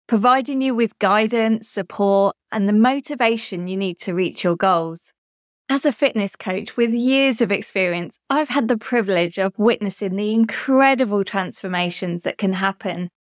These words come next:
when you have the right support and a community by your side. That's really what's inspired me to create Fitness Besties, a podcast dedicated to helping women like you navigate the challenges of health and fitness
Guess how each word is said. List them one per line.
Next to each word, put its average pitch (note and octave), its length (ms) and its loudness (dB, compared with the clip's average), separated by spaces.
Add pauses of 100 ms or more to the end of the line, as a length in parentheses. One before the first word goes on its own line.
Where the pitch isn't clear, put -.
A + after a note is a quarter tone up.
when A3 160 6
you A#3+ 80 6
have B3+ 180 0
the B3+ 120 0
right A3+ 360 2
support G#3 560 -2
and F#3+ 160 -2
a F#3+ 40 -6
community A3 720 4
by F#3 280 0
your F#3 220 -2
side. F3 500 -4 (720)
That's - 300 -2
really C#4 300 2
what's G#3+ 320 0
inspired G#3 560 0
me F#3 160 -8
to G3+ 180 -6
create F#3+ 520 0
Fitness - 320 -4
Besties, - 640 -6 (320)
a - 60 -20
podcast G3+ 760 0 (180)
dedicated G#3+ 840 0
to G#3 100 -4
helping G#3 520 0
women G3+ 440 2
like A#3+ 480 0
you F3 380 2 (240)
navigate A3 640 2
the G3+ 80 -10
challenges F#3+ 720 -4
of F3+ 140 -4
health A#3 460 0
and A3 180 2
fitness F#3 520 -4